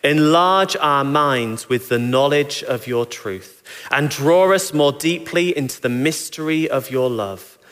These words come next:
that we may truly worship you, Father, Son, and Holy Spirit, one God, now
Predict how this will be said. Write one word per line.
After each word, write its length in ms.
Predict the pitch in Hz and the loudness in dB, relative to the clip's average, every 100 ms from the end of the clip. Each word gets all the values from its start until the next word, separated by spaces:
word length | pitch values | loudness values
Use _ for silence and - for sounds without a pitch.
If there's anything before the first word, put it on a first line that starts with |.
| - - _ | -20 -20 _
that 200 | 131 139 | -4 -2
we 340 | 135 151 156 160 | -2 -2 0 0
may 280 | 143 127 | 0 -2
truly 540 | 127 - - 147 147 143 | -4 -10 -8 -6 -4 -4
worship 600 | 123 120 117 104 - - | -4 -4 -6 -10 -12 -14
you, 280 | 98 92 90 _ _ _ _ _ | -14 -14 -18 _ _ _ _ _
Father, 760 | - - 139 147 147 147 151 147 - | -12 -2 0 0 0 -2 -4 -8 -16
Son, 680 | - - 113 107 101 101 98 _ _ _ 113 | -16 -8 -4 -4 -6 -12 -18 _ _ _ -6
and 200 | 107 101 | -6 -6
Holy 320 | - 110 107 | -8 -8 -8
Spirit, 640 | - - 90 80 - - _ _ _ _ _ _ _ _ _ | -12 -16 -18 -18 -20 -20 _ _ _ _ _ _ _ _ _
one 300 | 113 117 123 | -2 0 0
God, 400 | 117 101 92 - - - - | -4 -4 -4 -10 -20 -20 -8
now 400 | 101 98 101 | -2 -2 -4